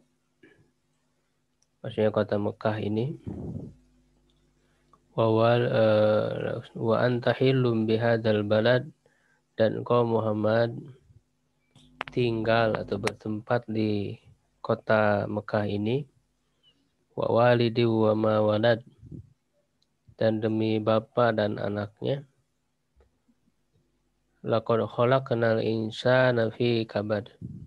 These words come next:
Sesungguhnya kami telah menciptakan manusia berada dalam susah payah. Ayahsabu an la yaqdiru alaihi ahad.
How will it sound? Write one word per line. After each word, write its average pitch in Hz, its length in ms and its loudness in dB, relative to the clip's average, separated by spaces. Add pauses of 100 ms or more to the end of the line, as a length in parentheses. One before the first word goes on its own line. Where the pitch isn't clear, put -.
(1160)
Sesungguhnya 123 600 2
kami 117 320 2
telah 117 360 2
menciptakan 113 840 -2
manusia 113 960 0 (400)
berada 107 600 -2
dalam 104 600 -4
susah 104 440 -6
payah. 113 440 -2 (1400)
Ayahsabu 127 760 2
an 127 280 2
la 127 120 4
yaqdiru 123 760 2
alaihi 113 600 0
ahad. 117 600 -4